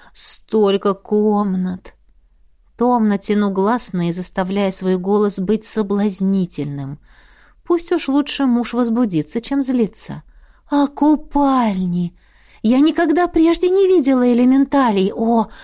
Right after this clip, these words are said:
это так необыкновенно и волшебно!"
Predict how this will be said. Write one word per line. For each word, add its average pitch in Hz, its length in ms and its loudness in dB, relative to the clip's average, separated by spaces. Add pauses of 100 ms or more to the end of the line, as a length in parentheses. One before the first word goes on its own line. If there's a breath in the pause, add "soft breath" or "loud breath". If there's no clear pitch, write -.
(320 loud breath)
это - 240 -6
так - 260 -6
необыкновенно 254 1120 0 (340 loud breath)
и 311 140 4
волшебно!" 294 1400 0